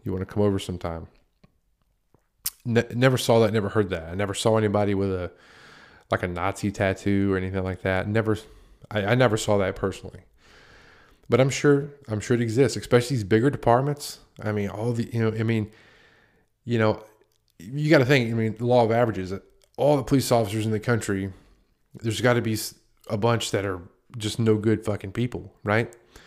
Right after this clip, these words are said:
And I think the, the biggest issue is accountability, is because, and, and I've worked with guys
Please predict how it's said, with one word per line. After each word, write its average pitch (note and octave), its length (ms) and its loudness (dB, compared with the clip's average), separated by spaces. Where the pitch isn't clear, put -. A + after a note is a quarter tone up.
And A2+ 400 0
I A#2 120 -2
think A2 320 -2
the, G#2 240 -4
the G#2 120 -4
biggest A#2 720 0
issue A2 460 -2
is G2+ 160 -2
accountability, G2 840 -4
is G2+ 120 -4
because, G2+ 600 -2
and, G#2+ 140 -4
and G#2 180 -2
I've G#2+ 140 0
worked G#2+ 360 -2
with G#2 220 -2
guys F2+ 500 -4